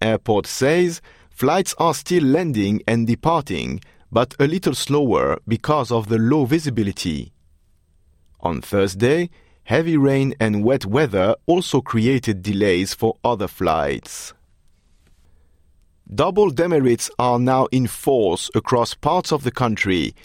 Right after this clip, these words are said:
as Australians prepare to drive for end-of-year holidays.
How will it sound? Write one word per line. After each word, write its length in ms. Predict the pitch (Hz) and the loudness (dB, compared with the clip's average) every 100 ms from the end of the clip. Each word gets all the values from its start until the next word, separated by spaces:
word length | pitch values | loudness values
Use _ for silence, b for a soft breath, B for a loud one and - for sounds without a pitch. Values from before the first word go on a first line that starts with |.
| b b b - | b b b -4
as 160 | 98 | -2
Australians 680 | 87 - - 135 156 147 127 | -2 -4 0 2 2 2 0
prepare 420 | - 107 127 139 | -2 -2 2 2
to 140 | 131 113 | 2 -2
drive 500 | 104 110 120 120 - | 0 2 2 0 -2
for 220 | 92 85 | -2 0
end-of-year 720 | 123 156 143 110 - 107 123 | 0 0 0 -2 -2 0 2
holidays. 1000 | 120 139 147 107 85 71 80 73 - - | 0 0 -2 0 0 0 -2 -6 -12 -18